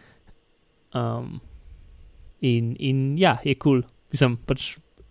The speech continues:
ful je dobro posnet, ful lepo izgleda, pač vse je dobro, edin-, pač je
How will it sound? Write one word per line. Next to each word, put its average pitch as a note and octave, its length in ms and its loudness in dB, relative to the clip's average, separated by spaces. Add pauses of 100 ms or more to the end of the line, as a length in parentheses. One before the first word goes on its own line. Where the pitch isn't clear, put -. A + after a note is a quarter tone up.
ful E3 220 8
je D#3+ 60 10
dobro D3 240 10
posnet, C#3+ 340 2
ful C#3 220 4
lepo C3 220 6
izgleda, B2 480 4 (580)
pač - 220 0
vse D3+ 200 8
je C#3+ 100 10
dobro, C#3 320 8
edin-, C3+ 640 0
pač - 260 -8 (460)
je D#3+ 180 8